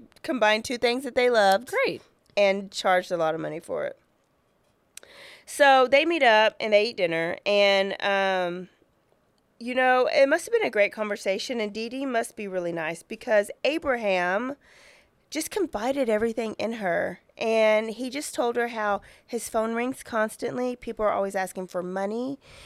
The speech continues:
Speaker 1: and that he had loaned out all this money and that just people aren't paying him back. And so she was like,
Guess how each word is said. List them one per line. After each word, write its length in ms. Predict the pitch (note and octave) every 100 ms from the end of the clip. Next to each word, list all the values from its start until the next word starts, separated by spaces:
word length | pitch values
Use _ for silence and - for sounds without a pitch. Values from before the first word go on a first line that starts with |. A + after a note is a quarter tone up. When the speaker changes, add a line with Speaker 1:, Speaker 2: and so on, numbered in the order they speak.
| -
Speaker 1:
and 140 | - A3
that 120 | A3+
he 120 | G#3+
had 100 | G#3+
loaned 340 | G3+ G3+ A3+ A3
out 320 | G#3 G#3+ G#3
all 320 | - G3 B3 C#4
this 260 | C#4 -
money 460 | G#3 G3 G#3 G#3 G3+
and 140 | F#3+
that 100 | F3+
just 220 | - -
people 240 | - C4 C4+
aren't 180 | C4 -
paying 200 | B3 A#3
him 120 | A3+
back. 540 | G#3 F#3+ G3 G3 G3+ - - - - -
And 160 | B3
so 140 | - C4
she 220 | - C#4+
was 200 | C4 -
like, 220 | B3 -